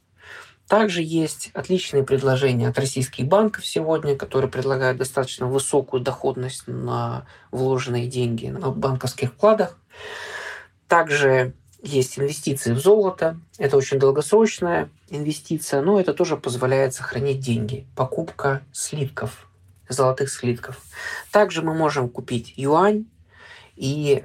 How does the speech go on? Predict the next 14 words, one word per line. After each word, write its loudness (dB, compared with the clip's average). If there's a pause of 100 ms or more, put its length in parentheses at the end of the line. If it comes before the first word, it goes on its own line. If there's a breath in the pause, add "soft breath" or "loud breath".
отнести -2
её 2
на 2
банковский -2
вклад 0 (120)
в -12
российский -2
банк. -4 (520 loud breath)
На 0
вклад 0 (280)
положить -2
эту -6
китайскую -2
валюту. -2